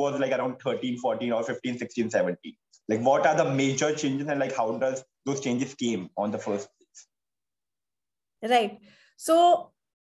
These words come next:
Speaker 2: first of all, I'm twenty-three. I'm still very young. I just got twenty-three from twenty-two.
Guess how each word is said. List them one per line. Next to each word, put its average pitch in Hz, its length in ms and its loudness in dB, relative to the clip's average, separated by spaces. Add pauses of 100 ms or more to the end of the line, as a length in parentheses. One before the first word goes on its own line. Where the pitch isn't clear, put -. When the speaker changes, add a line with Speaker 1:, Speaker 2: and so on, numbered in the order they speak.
(100)
Speaker 2:
first 254 280 -4
of 254 120 -10
all, 254 100 0
I'm 254 140 -4
twenty-three. 226 720 -8 (140)
I'm 226 100 -4
still 240 240 -4
very 233 220 2
young. 220 320 0 (160)
I 233 100 0
just 226 320 0 (240)
got 220 320 6
twenty-three 233 580 2
from 240 280 2
twenty-two. 226 600 2